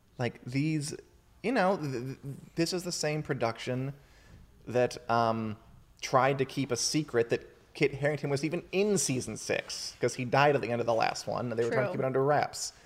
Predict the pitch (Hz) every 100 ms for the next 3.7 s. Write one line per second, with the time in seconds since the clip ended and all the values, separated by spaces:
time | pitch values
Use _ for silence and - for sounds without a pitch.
0 | - - - 123 117 120 147 - 131 135
1 | 135 127 - 117 120 - 131 135 135 -
2 | - - - - 117 120 - 117 117 117
3 | 113 - - 131 117 113 120